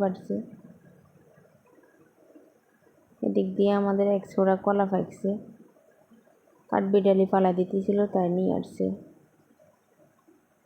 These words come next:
বিকেলবেলা আব্বু বাজার থেকে লিচু নিয়ে আসছে, মাশাআল্লাহ অনেক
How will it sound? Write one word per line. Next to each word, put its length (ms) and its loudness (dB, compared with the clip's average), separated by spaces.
বিকেলবেলা 760 2
আব্বু 240 -2
বাজার 360 0
থেকে 300 -2
লিচু 320 0
নিয়ে 320 0
আসছে, 280 -6
মাশাআল্লাহ 520 2
অনেক 160 -2